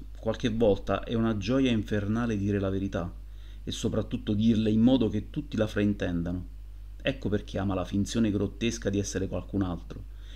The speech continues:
e nei panni di un altro dipingeva se stesso a tinte fosche, e ciò per come lui è effettivamente.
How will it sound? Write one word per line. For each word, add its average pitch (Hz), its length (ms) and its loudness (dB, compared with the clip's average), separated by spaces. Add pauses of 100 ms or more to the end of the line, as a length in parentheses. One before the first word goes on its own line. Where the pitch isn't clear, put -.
(140)
e 123 80 2
nei 127 160 8
panni 135 280 8
di 113 80 2
un 107 80 2
altro 95 400 -2
dipingeva 123 640 4
se 98 140 -2
stesso 104 480 -2
a 98 40 -2
tinte 143 380 2
fosche, - 520 -6 (640)
e - 160 -6
ciò 104 280 2
per 104 220 -4
come 107 240 0
lui 120 240 6
è 120 160 4
effettivamente. 107 920 -2